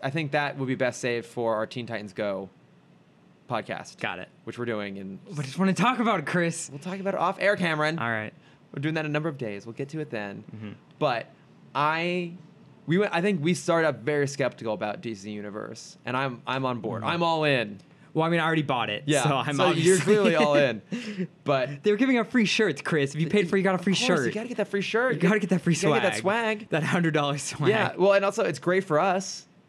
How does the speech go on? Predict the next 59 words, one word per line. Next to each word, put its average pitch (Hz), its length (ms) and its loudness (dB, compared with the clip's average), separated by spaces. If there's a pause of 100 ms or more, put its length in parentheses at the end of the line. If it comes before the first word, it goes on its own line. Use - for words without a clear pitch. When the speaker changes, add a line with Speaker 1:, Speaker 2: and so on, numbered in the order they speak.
Speaker 1:
because, 135 960 0 (300)
uh, 117 340 2
Batman 139 300 -2
Beyond 123 280 2
will 156 60 -2
be 170 100 0
on 175 140 2
there. 220 280 -2
Speaker 2:
Yep. 127 220 -2 (440)
Speaker 1:
Um, 123 200 0
'cause - 140 -12
right 127 180 0
now 131 160 0
it's 139 120 -4
not 131 160 -4
streaming 135 260 -4
anywhere, 135 240 -4
to 139 100 -8
my 120 80 -2
knowledge. 147 560 -6
Speaker 2:
Mm-hmm. 107 460 -10
Speaker 1:
Um, 117 520 0 (280)
maybe, 175 400 -2
I - 40 -6
mean, 180 120 2
they're 202 100 2
picking 214 240 -2
some 156 120 -4
pretty 160 200 0
obscure 143 460 0
shit. 120 340 -2
It's 110 120 -8
very 135 300 0
possible 123 380 -2
we 117 100 0
might 110 300 -2
get - 320 -6 (120)
<laughs> - 120 -20
Static 127 420 -2
Shock 135 280 0
and 110 100 -8
Zeta, 117 300 2
which 123 140 -4
would 107 120 -8
save 117 220 -2
us 113 220 0
a 127 100 0
whole 160 280 -2
hell 156 160 -2
of 147 60 -4
a 143 40 -2
lot 123 160 2
of 170 60 2
Speaker 2:
I, 202 60 4
Speaker 1:
trouble. - 200 4
Speaker 2:
I 202 100 0
feel 262 180 2
like 202 200 0
Static, 143 640 0